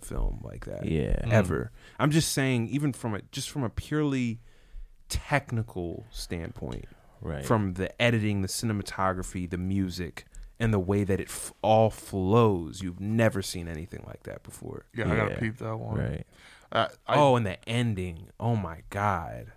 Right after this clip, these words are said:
Speaker 2: Yeah.
Speaker 3: Oh, really?
Speaker 1: It's, it's, even with our values and our, and our views and our perspectives, our phi-, our philosophy, it,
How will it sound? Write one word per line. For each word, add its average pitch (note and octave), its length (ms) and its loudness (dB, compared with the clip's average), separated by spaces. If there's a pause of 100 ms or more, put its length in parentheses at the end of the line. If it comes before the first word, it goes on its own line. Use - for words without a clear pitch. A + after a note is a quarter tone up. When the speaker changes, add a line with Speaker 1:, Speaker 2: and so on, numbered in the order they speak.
Speaker 2:
Yeah. D2+ 280 -14 (280)
Speaker 3:
Oh, A2 320 -20
really? G#2+ 220 -20 (680)
Speaker 1:
It's, C#3+ 280 4
it's, - 400 4 (1400)
even F3+ 360 2
with C3 160 -2
our B2+ 260 6
values A2 920 -2
and G2 100 -2
our, F#2 200 0 (580)
and A2 120 -4
our F2+ 380 -2 (1200)
views G#2+ 800 4
and G2 100 2
our F2+ 100 2
perspectives, F#2 720 -2
our F#2 100 2
phi-, - 240 -6 (100)
our G2 120 -2
philosophy, F2+ 840 -2 (440)
it, - 120 -16